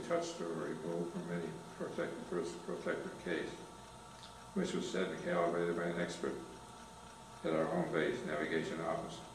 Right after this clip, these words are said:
Must have been an error. Chronometers are an integral part of the celestial observation calculation. They are constant at Greenwich Central Time of the world order. However, someone in, Wel-, in Fanua-, <coughs> excuse me,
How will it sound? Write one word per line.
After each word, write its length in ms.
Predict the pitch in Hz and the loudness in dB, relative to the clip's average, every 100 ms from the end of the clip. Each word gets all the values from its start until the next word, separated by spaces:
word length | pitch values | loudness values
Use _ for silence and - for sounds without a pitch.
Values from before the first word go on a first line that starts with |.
| - - - - - - | -14 -14 -14 -12 -12 -4
Must 240 | 170 165 170 | 0 2 2
have 120 | 165 | 0
been 120 | 165 | 2
an 140 | 160 202 | 2 4
error. 340 | - 147 - - - - - - - - - - - - - - - | 4 4 2 -4 -8 -12 -14 -14 -12 -12 -12 -14 -14 -14 -12 -12 2
Chronometers 520 | 196 180 196 202 185 | 6 10 10 10 8
are 140 | 185 170 | 8 8
an 100 | 165 | 6
integral 400 | 165 180 180 165 | 4 4 4 4
part 240 | - 82 | 6 6
of 80 | 80 | 4
the 80 | 82 | 2
celestial 540 | 85 85 80 80 82 | 4 4 4 4 4
observation 560 | 80 80 80 78 - - | 4 2 2 2 0 0
calculation. 640 | 82 85 80 80 80 80 - 71 - - - - | 2 4 4 2 2 0 -2 -4 -6 -8 -10 -4
They 80 | - | -2
are 60 | |
constant 500 | - 180 180 - 82 | 0 2 2 2 0
at 160 | 78 78 | 0 0
Greenwich 260 | 80 78 | 0 0
Central 380 | 76 - 82 80 - | -2 -2 -2 -4 -2
Time 180 | 82 82 | -2 0
of 80 | 78 | 2
the 60 | 78 | 4
world 160 | 80 | 6
order. 240 | 80 80 - - - - - - - - - | 6 4 2 -4 -8 -12 -12 -14 -14 -10 0
However, 240 | 80 80 | 4 4
someone 340 | 82 92 90 - | 6 6 6 6
in, 100 | 85 | 4
Wel-, 180 | 82 | 6
in 120 | 82 165 180 165 - - | 4 4 0 0 -2 -2
Fanua-, 320 | - 175 180 175 - - | 2 4 4 2 -4 -10
<coughs> 360 | - - - - | -12 -12 -6 0
excuse 420 | 180 - - 185 | 0 0 2 2
me, 160 | 170 | 2